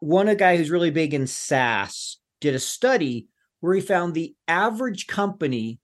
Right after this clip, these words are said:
spent more time on their janitorial services in a year than they did on their pricing. You just look out at the market, you set it, and you don't worry about it.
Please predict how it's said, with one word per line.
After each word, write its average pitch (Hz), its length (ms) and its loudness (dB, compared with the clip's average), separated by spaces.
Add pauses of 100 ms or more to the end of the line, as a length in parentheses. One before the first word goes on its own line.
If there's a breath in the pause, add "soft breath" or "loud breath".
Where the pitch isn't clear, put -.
(300)
spent - 480 -4
more 214 720 2
time 151 680 -4
on 160 160 -4
their 151 180 0
janitorial 175 960 0
services 113 580 -8
in 113 80 -6
a 107 40 -6
year 113 340 -4
than 120 180 -6
they 117 120 -4
did 123 180 -4
on 117 140 -4
their 104 140 -6
pricing. 101 440 -8 (640)
You 185 100 0
just 196 140 2
look 208 160 2
out 175 160 4
at 160 100 0
the 160 60 0
market, 190 400 2
you 147 80 -2
set 165 240 2
it, 196 140 2
and 160 100 -6
you 156 60 -2
don't 165 160 2
worry 196 240 4
about 101 260 -4
it. - 120 -12